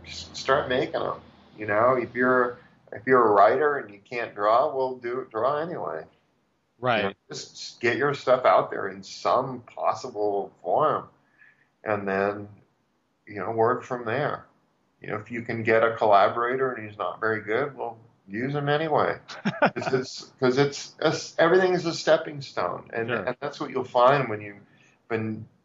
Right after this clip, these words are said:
Speaker 1: doing comics or breaking into doing comics. It's just one thing kind of leads to another and, and another, and it's the guys who make it, or there's guys who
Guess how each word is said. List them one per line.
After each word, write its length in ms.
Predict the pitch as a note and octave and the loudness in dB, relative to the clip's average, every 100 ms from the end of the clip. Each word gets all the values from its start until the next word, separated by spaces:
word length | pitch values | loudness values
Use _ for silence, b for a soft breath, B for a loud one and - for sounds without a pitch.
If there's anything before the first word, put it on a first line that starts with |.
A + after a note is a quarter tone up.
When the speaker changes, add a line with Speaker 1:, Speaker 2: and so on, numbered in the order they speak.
| _ | _
Speaker 1:
doing 420 | A#2 B2+ C#3 A2 - | -6 -2 -2 -4 -2
comics 500 | A2 B2 B2+ G#2 G#2+ | 4 4 4 -2 -6
or 60 | |
breaking 440 | G#2 A2 A2+ A#2 G2+ | -2 0 0 -4 -8
into 220 | A#2 A#2+ | -6 -6
doing 240 | A2 G#2 | -6 -8
comics. 500 | G2 A2+ C#3 - - | 0 2 2 -2 -14
It's 180 | G#2+ - | -20 -20
just 340 | - A#2 A2 - _ _ _ | -6 -4 -4 -12 _ _ _
one 280 | A2 A#2+ B2+ | 0 2 0
thing 280 | A#2+ B2 A#2+ | -2 -2 0
kind 200 | A#2 A2+ | 0 0
of 120 | G#2 | 0
leads 320 | G#2+ A#2 A2+ - | 0 -2 -2 -4
to 140 | G#2 | -2
another 380 | G2+ G#2 A#2+ G#2+ | 2 2 2 0
and, 260 | G2 F#2+ F#2+ G2+ | 0 -4 -6 -4
and 120 | G2+ | -2
another, 440 | G2+ G2+ B2 G#2 | 2 4 4 2
and 260 | E2+ G2+ G2+ | -2 -4 -6
it's 260 | G2 - - | -8 -12 -12
the 140 | G#2+ | -6
guys 460 | G2+ G2 A2+ B2 A2+ | 2 4 4 2 -4
who 460 | A2+ A2 G#2 G#2+ b b b - | -4 -4 -4 -8 b b b -4
make 260 | A2+ C3+ | -2 0
it, 120 | B2 | -2
or 80 | G2 | -2
there's 220 | G2 G2 | 0 -2
guys 360 | - F#2 G2+ A2 | 2 4 4 2
who 180 | A2 | -6